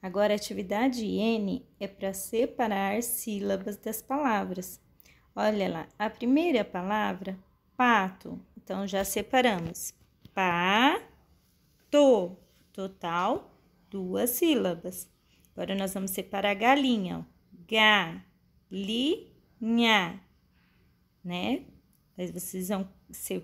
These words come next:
colocar separando as sílabas com tracinho no meio e do lado de lá o total de sílabas.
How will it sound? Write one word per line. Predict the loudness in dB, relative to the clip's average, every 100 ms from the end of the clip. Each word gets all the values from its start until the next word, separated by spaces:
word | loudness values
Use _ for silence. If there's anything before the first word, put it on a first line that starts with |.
| -10
colocar | -6 -4 -4 -6
separando | -6 -8 -4 -2 -2 0 0
as | 0
sílabas | -4 -6 -4 -2 0 -2
com | -2 -8
tracinho | -6 -8 -6 -6
no | 0
meio | 2 2 2 0 -4 -8 _ _ -20 _
e | -4 -2 -2 -4 -12 _
do | 0
lado | 2 2 0 -6
de | -2
lá | 2 4 2 0 -4 -10 _ _ _
o | -4
total | 0 0 0 -2
de | -2 -4
sílabas. | -4 -6 -6 -6 -8 -12 -18